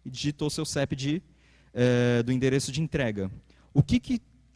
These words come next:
a partir do momento que você digita o último caractere do seu cep de entrega, o que que tem que acontecer? A aplicação tem que ir lá, baseado no seu cep de entrega,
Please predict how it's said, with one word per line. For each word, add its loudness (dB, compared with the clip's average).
a -8
partir -2
do 0
momento 0
que -8
você -4
digita -2
o 0
último -2
caractere -4
do -6
seu -8
cep -6
de -8
entrega, -2
o -2
que -4
que -10
tem -2
que -2
acontecer? -4
A -2
aplicação 0
tem 0
que -2
ir 4
lá, 2
baseado 0
no 0
seu -2
cep -4
de -6
entrega, -2